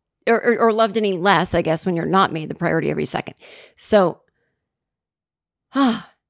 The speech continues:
this is my message to the general public. Get your shit together around the concept of being canceled on. And if you have a friend that doesn't let you cancel, reevaluate that.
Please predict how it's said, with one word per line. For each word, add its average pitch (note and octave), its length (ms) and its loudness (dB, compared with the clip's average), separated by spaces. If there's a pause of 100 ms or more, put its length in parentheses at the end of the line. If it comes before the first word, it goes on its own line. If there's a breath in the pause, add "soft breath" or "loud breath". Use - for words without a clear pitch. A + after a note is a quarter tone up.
(440)
this - 380 2
is G3 420 2 (100)
my F3+ 160 0
message E3 480 -4
to F3+ 100 -4
the E3 80 -4
general D#3+ 320 -4
public. - 520 -6 (600)
Get A3+ 340 4 (420)
your D4+ 160 0
shit - 320 0
together E3+ 520 0
around E3+ 600 0 (400)
the F#3+ 120 0
concept E3+ 500 -2
of F3 80 -4
being F3 160 -2
canceled A3+ 440 0
on. G#3+ 340 0 (1300)
And F3+ 500 2
if - 160 -4
you E3 80 0
have F3+ 200 2
a A#3+ 80 4
friend G#3+ 220 2
that F#3 80 -2
doesn't F#3+ 200 -2
let F#3+ 120 -2
you F3 80 -2
cancel, E3+ 640 -2 (320 soft breath)
reevaluate B3 720 2
that. - 240 -8